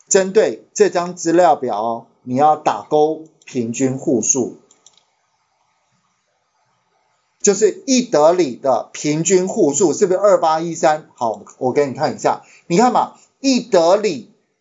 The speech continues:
这个平均户数，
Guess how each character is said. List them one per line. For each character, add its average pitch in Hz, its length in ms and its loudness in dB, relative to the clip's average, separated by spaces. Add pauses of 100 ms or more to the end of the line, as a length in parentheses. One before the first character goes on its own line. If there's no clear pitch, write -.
这 233 120 2
个 170 240 -2 (320)
平 185 460 2
均 233 320 0
户 208 400 0
数， 170 460 0